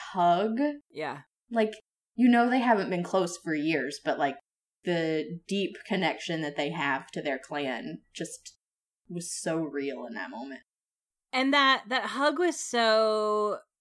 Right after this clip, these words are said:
Speaker 2: we talked about this a little bit on, on our, in our podcast, the episode, 'cause, like, that hug was so, was so important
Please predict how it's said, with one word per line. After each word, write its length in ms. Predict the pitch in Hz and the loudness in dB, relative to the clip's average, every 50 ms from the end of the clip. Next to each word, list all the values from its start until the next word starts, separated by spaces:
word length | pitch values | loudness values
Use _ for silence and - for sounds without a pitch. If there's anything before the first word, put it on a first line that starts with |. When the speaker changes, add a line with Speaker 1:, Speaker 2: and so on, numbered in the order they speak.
| _ - | _ -14
Speaker 2:
we 220 | 190 208 240 247 | -8 -6 -4 -2
talked 120 | 233 294 285 | -2 0 0
about 100 | 247 233 | 2 0
this 120 | 208 - | 0 0
a 60 | 220 | -2
little 220 | 202 196 190 190 180 | -2 0 0 -2 -2
bit 160 | 185 180 151 131 135 143 - _ _ | -2 -4 -4 -6 -10 -12 -16 _ _
on, 340 | - 185 185 180 175 175 175 | -10 -6 -6 -6 -6 -6 -6
on 220 | 107 135 180 175 | -6 -6 -6 -4
our, 380 | 175 170 165 165 160 160 160 156 - | -4 -4 -4 -4 -6 -6 -8 -8 -6
in 60 | 165 | -6
our 100 | 170 170 | -8 -6
podcast, 420 | 170 - 175 170 170 170 - - | -6 -6 -6 -6 -6 -8 -10 -10
the 100 | - 180 | -8 -8
episode, 400 | 117 143 160 170 156 - 175 170 175 | -8 -8 -10 -12 -12 -10 -12 -12 -10
'cause, 120 | - 180 | -10 -8
like, 120 | 196 185 - | -8 -8 -6
that 160 | 208 185 165 | -6 -6 -4
hug 220 | 202 240 254 240 | -2 -4 -2 -2
was 160 | 359 359 330 | -2 -4 -2
so, 400 | - 285 240 220 220 214 202 - - - | 0 2 2 2 2 0 -2 -6 -8 -6
was 140 | 220 214 | -6 -2
so 160 | - 294 285 285 | 0 2 2 4
important 520 | 294 285 277 277 247 233 214 220 226 | 2 2 2 2 2 2 0 -2 -6